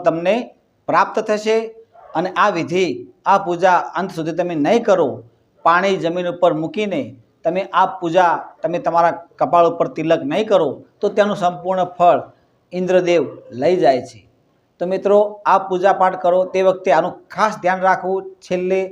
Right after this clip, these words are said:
પાણીનું જમીન ઉપર મૂકીને તેનું તિલક અવશ્ય કરવું જોઈએ. અને આ વીડિયો તમને ગમ્યો હોય તો તમારા પ્રતિભાવો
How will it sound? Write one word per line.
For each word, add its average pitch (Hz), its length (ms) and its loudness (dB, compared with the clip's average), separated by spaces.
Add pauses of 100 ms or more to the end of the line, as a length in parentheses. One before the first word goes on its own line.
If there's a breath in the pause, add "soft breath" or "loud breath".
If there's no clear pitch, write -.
(440 loud breath)
પાણીનું 180 520 0 (220)
જમીન 170 280 -4
ઉપર 180 260 2 (360)
મૂકીને 180 360 -6
તેનું 180 260 -4
તિલક 180 340 0
અવશ્ય 226 400 0
કરવું 190 260 2
જોઈએ. 196 320 0 (520)
અને 160 100 -4
આ 175 140 2
વીડિયો 190 280 0
તમને 180 280 -4
ગમ્યો 180 300 0
હોય 202 260 4 (300)
તો 147 80 -8
તમારા 170 300 2
પ્રતિભાવો 190 600 4